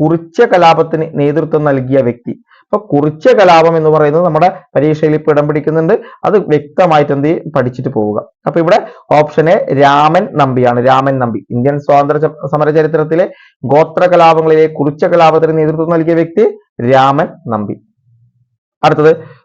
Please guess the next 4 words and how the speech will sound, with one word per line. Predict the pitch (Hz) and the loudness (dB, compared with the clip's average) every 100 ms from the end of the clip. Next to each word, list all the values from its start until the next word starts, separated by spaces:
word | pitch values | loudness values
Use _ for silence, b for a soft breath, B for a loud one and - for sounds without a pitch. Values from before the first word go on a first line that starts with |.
| - | -6
മുപ്പത്തിമൂന്നാമത്തെ | 147 143 202 196 220 - 151 160 175 202 208 208 208 233 - - | -6 0 -2 0 -2 -2 -2 0 2 2 2 2 0 -2 -2 -6
ചോദ്യം | 160 156 165 165 | -2 0 0 0
എങ്ങനെയാണ്? | 143 131 135 147 B B B - | 0 0 -2 -6 B B B -6
ദേശീയ | 131 165 175 196 214 | 0 2 0 -2 0